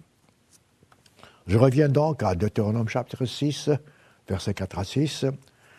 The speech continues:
Il parle à l'ancien Israël. Il dit, « Écoute Israël, dit-il, l'Éternel, notre Dieu, est le,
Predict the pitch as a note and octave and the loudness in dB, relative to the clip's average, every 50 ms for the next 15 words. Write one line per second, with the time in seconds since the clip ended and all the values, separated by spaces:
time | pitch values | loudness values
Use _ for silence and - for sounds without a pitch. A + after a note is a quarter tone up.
0 | - _ _ _ _ _ _ - A#2 A2 - - D#3 D#3 D3+ A#2+ A2+ A2 - - | -20 _ _ _ _ _ _ -2 -2 0 2 4 4 4 4 2 0 0 -2 -8
1 | _ - - C3 B2+ A#2+ A#2 G#2+ - - G#2+ G2 F#2+ - - - F#2 G2+ G#2+ A2+ | _ -2 2 2 4 4 2 2 0 0 2 2 2 0 -2 -4 -4 -2 0 0
2 | B2 C3+ C#3+ D3 D3+ - - - _ _ _ _ _ _ _ _ _ _ - A#2 | 0 0 0 -2 -2 -6 -8 -12 _ _ _ _ _ _ _ _ _ _ -2 0
3 | G#2+ C#3+ E3 E3 C3+ - G#3 G3 - F3+ D#3+ - - E3+ E3+ D#3+ D3 D3 C#3 - | 2 4 6 4 6 6 4 6 6 4 4 6 6 6 6 6 6 4 6 6
4 | D#3+ F3 E3 C#3+ A#2 - - - - - _ - B2+ C#3 C3+ E3+ E3 D#3+ D#3 E3 | 6 6 6 6 4 2 -2 -10 -20 -14 _ 2 4 4 6 4 4 6 6 4
5 | D#3+ C#3 C3+ C#3 C3 B2+ - C3+ C3 A#2 G#2+ A2 C3+ D#3+ E3+ E3+ E3+ E3 D3 - | 4 6 4 4 2 2 2 0 2 2 4 4 6 6 6 6 6 4 0 -4
6 | _ _ - C3+ C3 C3 | _ _ -2 2 2 2